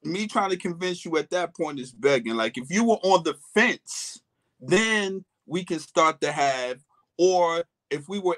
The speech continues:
in a relationship and I messed up and I know who you are and I like who you are and I,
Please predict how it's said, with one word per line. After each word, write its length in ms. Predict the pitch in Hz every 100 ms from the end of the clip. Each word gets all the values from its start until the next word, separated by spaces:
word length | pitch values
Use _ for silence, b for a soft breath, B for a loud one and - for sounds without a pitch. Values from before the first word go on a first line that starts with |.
| _
in 140 | 214 220
a 40 |
relationship 720 | 185 170 170 170 156 - 156 _
and 140 | 139
I 100 | 139
messed 460 | 139 151 143 - -
up 200 | 180 - -
and 140 | 143
I 100 | 170
know 200 | 196 185
who 120 | 185 156
you 220 | 160 156
are 300 | 185 - - _ _ _ _ _ _ _ -
and 120 | 139
I 100 | 147
like 260 | 151 170 180
who 140 | 175 151
you 180 | 143
are 140 | 127 127
and 80 |
I, 140 | 127